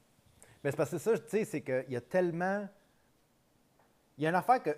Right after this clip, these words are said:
un moment donné, il y a une affaire que tu te rends compte dans ce métier-là, puis c'est probablement vrai pour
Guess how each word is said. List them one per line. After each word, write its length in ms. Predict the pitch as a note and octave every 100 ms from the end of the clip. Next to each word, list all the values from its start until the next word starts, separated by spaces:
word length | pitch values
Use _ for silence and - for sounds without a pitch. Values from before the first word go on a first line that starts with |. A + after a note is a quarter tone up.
| C#3+
un 20 |
moment 80 | D#3
donné, 160 | F#3+
il 60 | B3+
y 60 | C#3+
a 40 |
une 60 | D3
affaire 260 | C#3+ A3
que 60 | -
tu 60 | -
te 60 |
rends 180 | C3 C3+
compte 260 | C3 D3 E3
dans 120 | A#2+
ce 140 | -
métier-là, 500 | B2+ - B2 A2+ B2+
puis 140 | D3+ - - -
c'est 120 | C3+
probablement 300 | D#3+ D#3+ E3
vrai 200 | B2 C#3+
pour 180 | D3+